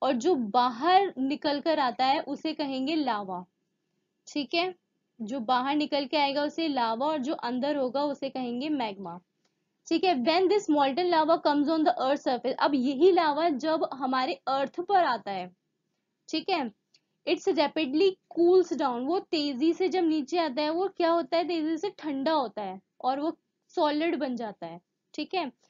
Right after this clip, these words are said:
सॉलिड फॉर्म में कन्वर्ट हो जाता है। और इसी को ही rocks formed in such a way crust, मतलब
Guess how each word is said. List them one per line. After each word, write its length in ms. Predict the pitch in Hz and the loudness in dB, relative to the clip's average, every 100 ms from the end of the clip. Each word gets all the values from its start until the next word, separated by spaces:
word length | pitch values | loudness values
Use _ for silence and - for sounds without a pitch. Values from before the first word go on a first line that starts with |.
| _ _ | _ _
सॉलिड 320 | 349 294 330 349 | 0 0 0 0
फॉर्म 200 | 233 294 | -2 -2
में 120 | 302 | -2
कन्वर्ट 400 | 285 254 247 240 | -4 -2 -4 -2
हो 80 | 240 | -4
जाता 300 | 226 220 240 | -4 -4 -6
है। 480 | 254 277 339 392 - | -4 0 2 0 -2
और 300 | 254 285 - | 0 0 -2
इसी 320 | 294 302 349 392 | -6 -2 2 2
को 240 | 370 330 | 2 -2
ही 340 | 262 294 220 - _ _ _ _ 220 | 0 -2 -2 -12 _ _ _ _ -12
rocks 480 | 220 285 330 - 392 | -2 2 2 0 -6
formed 500 | 381 330 320 330 - | -2 0 0 -2 -2
in 160 | 294 302 | -2 -2
such 280 | 302 277 285 | -2 -4 -4
a 100 | 247 | -4
way 280 | 214 262 311 320 - | -4 -4 -2 -4 -2
crust, 520 | 302 339 - 294 202 - | -2 -2 -4 -8 -8 -8
मतलब 600 | 220 247 254 277 285 359 | -6 -4 -4 -4 0 0